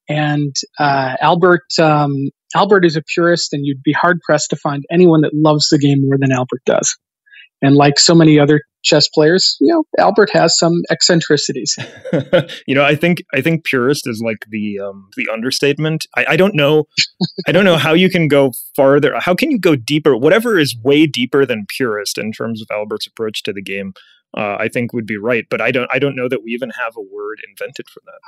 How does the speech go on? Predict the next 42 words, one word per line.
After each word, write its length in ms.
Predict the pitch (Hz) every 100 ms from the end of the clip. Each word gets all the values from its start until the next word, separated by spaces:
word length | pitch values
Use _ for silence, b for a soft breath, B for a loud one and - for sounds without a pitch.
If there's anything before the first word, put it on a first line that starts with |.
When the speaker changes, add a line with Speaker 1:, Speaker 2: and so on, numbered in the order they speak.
| 151 165 143 156
Speaker 1:
I, 60 |
I 40 | 160
would 140 | 165
agree. 240 | 151 160
I 120 | 139 151
can't 240 | - 147
come 160 | - 139
up 80 | -
with 100 | 139
one, 160 | 139 139
at 60 | 123
least. 320 | - - - -
Speaker 2:
<laughs> 640 | - - 156 - - - _ _ B B -
He's 160 | 151
a, 60 | 160
he's 240 | 165 170
an 80 | 160
Albert 320 | 147 165 165
Chow. 220 | - 180 -
That's 220 | 107 -
what 100 | 117
he 60 | 131
is. 160 | -
He's, 240 | - 95 101
uh, 200 | 98 98 -
he's 160 | 104 104
an 80 | -
Albert 240 | 113 127
Chow 220 | - 117
in 80 | 104
terms 260 | 95 104 101
of 80 | -
his 140 | 104
approach 340 | - 107 - -
to 60 |
the 80 | -
game. 220 | 107 107 - _ -
Speaker 1:
And, 300 | 165 156 156 170
uh, 220 | 151 143 - _ _
one 200 | 170 220
of 140 | 202
Albert's 600 | 170 156 156 147 - -